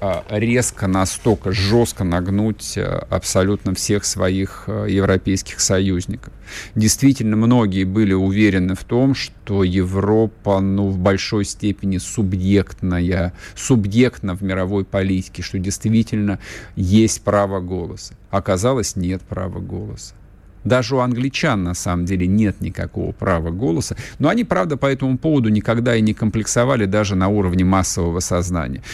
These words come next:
То есть вот у них тезис о том, что мы являемся союзником номер один Соединённых Штатов, оно живо <coughs> со времён Второй мировой войны. Они с ним жились.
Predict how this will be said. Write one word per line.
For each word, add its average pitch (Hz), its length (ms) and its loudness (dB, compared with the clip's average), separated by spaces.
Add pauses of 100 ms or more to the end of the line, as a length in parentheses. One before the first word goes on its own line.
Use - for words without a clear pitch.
(120)
То 110 100 2
есть 107 140 2
вот 113 140 0
у 127 40 4
них 131 260 4
тезис 107 400 0
о 101 60 -2
том, 104 200 -6
что - 140 -8
мы 101 160 0
являемся 98 920 2
союзником 107 680 2
номер 104 280 4
один 107 260 2
Соединённых 101 580 0
Штатов, - 460 0 (400)
оно 123 300 4
живо 113 440 2 (260)
<coughs> - 680 -2
со 151 180 -2
времён 135 400 2 (720)
Второй 123 400 0
мировой 113 420 2
войны. 120 440 0 (520)
Они 139 260 4
с - 100 -2
ним 120 180 4
жились. 170 500 0